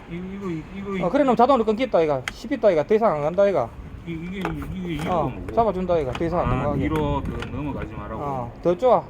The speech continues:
Speaker 1: 이거는
Speaker 2: 내가
Speaker 1: 뭐지?
Speaker 2: 그거는 등 굽은, 굽-, 굽히는 각도 같은데. 그냥 둬. 어.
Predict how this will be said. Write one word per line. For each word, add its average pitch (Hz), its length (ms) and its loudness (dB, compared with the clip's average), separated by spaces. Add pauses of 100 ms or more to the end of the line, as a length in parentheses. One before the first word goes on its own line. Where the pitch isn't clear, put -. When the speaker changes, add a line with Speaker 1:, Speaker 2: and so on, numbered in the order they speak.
(200)
Speaker 1:
이거는 277 180 2
Speaker 2:
내가 247 60 0 (100)
Speaker 1:
뭐지? 101 220 -12 (440)
Speaker 2:
그거는 190 300 0
등 196 260 0
굽은, 220 360 0
굽-, 208 380 -6
굽히는 247 320 -2
각도 143 220 -2
같은데. 135 440 -4 (540)
그냥 202 240 2
둬. 170 100 2 (360)
어. 131 60 -10